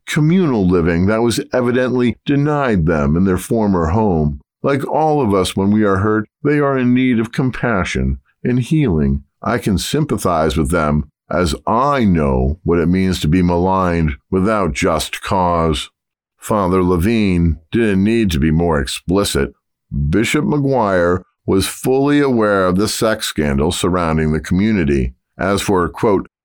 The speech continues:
"maligned without just cause," the bishop certainly knew about the murder of Danny Croteau.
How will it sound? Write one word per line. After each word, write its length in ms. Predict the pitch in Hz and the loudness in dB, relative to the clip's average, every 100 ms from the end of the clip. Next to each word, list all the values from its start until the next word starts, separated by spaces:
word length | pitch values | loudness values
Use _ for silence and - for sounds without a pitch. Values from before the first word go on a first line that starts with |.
| _ | _
"maligned 600 | 131 107 98 95 92 85 | -2 0 0 0 0 0
without 460 | 78 82 95 87 71 | 2 0 0 0 -2
just 400 | 87 87 - - | 0 0 -2 -6
cause," 580 | 110 110 78 69 67 - _ _ _ | -2 0 0 -2 -4 -10 _ _ _
the 120 | 80 | -2
bishop 480 | 76 110 107 90 65 - | 0 0 2 0 -2 -8
certainly 520 | - 110 92 90 90 | -4 -2 0 0 0
knew 300 | 90 98 85 | 0 0 0
about 300 | 76 80 69 | 0 0 0
the 100 | 78 | 0
murder 560 | 78 87 85 76 73 69 | 0 0 0 0 0 0
of 260 | 69 62 | 0 0
Danny 360 | 80 78 73 65 | -2 0 -2 -2
Croteau. 720 | - 82 80 62 57 58 | -2 0 0 0 -2 -4